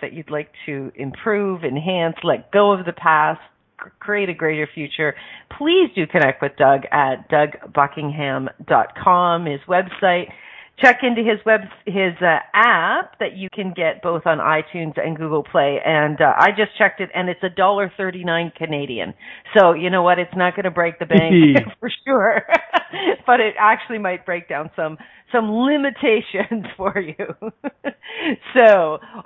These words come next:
Speaker 1: um, what's one lasting thing that you'd like to share with all of the listeners, Doug?
Speaker 2: I would like to share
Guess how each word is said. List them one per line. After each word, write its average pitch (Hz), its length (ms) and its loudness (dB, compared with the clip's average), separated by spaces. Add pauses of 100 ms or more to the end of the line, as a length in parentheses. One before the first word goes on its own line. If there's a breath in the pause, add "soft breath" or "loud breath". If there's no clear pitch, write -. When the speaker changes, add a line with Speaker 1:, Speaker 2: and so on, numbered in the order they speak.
(100)
Speaker 1:
um, 233 440 0
what's 302 320 -2 (460)
one 294 300 -2
lasting 247 520 -4
thing 208 180 -4
that 185 140 -8
you'd 202 180 -12
like 185 220 -4
to 185 80 -14 (120)
share 175 180 -2
with 170 180 -2
all 170 180 2
of 156 140 -4
the 160 80 -2
listeners, 143 520 -6
Doug? 90 220 -6 (2500 soft breath)
Speaker 2:
I 240 480 6
would 190 240 2
like 185 320 2
to - 120 -6 (200)
share 156 460 4